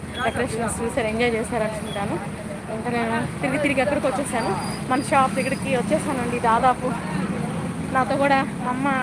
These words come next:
వీడియో చేస్తుంది, లైవ్ చేస్తుంది అనేసి నా కొడుకు కూడా వెనకన్నే స్కూల్ యూనిఫామ్ కూడా తీలా, అడ్మిన్ అంతా ఉండదు, ఎందుకంటే అమ్మాయి చేస్తుంది, అమ్మ కావాలి పక్కన.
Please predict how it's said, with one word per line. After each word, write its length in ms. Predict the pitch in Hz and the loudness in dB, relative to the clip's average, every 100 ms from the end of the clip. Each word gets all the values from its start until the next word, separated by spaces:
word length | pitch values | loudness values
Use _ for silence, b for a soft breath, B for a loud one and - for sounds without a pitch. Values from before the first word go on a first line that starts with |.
| - - - - | -2 -4 -4 0
వీడియో 180 | 277 311 | 4 6
చేస్తుంది, 460 | 277 262 - 269 | 4 2 0 0
లైవ్ 240 | 254 277 285 | 2 2 4
చేస్తుంది 360 | 262 - 262 | 2 0 -2
అనేసి 560 | 247 254 262 311 262 214 - - - - | 0 -2 0 2 2 0 -6 -12 -10 -4
నా 80 | 240 | -2
కొడుకు 260 | 214 262 | -2 0
కూడా 180 | 294 269 | 2 2
వెనకన్నే 440 | 254 269 254 277 269 - | 2 0 0 0 0 -4
స్కూల్ 220 | - 302 | -6 -2
యూనిఫామ్ 300 | 320 311 285 | -2 0 0
కూడా 140 | 302 302 | 0 0
తీలా, 220 | 311 294 - - - - - - - - - - - | 0 0 -4 -16 -18 -18 -16 -16 -16 -16 -16 -18 -12
అడ్మిన్ 280 | 226 240 294 349 | -10 -4 0 0
అంతా 180 | 359 370 | 2 2
ఉండదు, 220 | 359 262 185 - - - - - 254 | 0 -2 -4 -10 -14 -14 -16 -12 -6
ఎందుకంటే 320 | 311 320 339 | -4 -2 0
అమ్మాయి 300 | 285 294 330 | 0 0 0
చేస్తుంది, 400 | 233 - 226 214 214 - | -2 -4 -8 -10 -10 -14
అమ్మ 140 | 233 320 | -8 -2
కావాలి 180 | 294 262 | 0 0
పక్కన. 300 | 226 262 | -2 -2